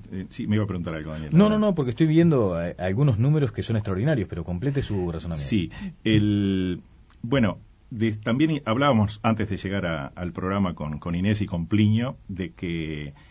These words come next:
Speaker 1: para, también para dos mil veinte se estima que más del noventa por ciento de los puestos de trabajo, las profesiones, no necesariamente vinculadas con la, con las tecnologías de la información, como pueden ser arquitectura, este,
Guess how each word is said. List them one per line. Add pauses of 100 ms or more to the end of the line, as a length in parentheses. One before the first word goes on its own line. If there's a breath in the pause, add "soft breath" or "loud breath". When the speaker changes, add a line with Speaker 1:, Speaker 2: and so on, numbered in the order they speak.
(480 soft breath)
Speaker 1:
para,
también
para
dos
mil
veinte
se
estima
que
más
del
noventa
por
ciento
de
los
puestos
de
trabajo,
las
profesiones, (420 loud breath)
no
necesariamente
vinculadas
con
la, (140)
con
las
tecnologías
de
la
información,
como
pueden
ser (400)
arquitectura,
este,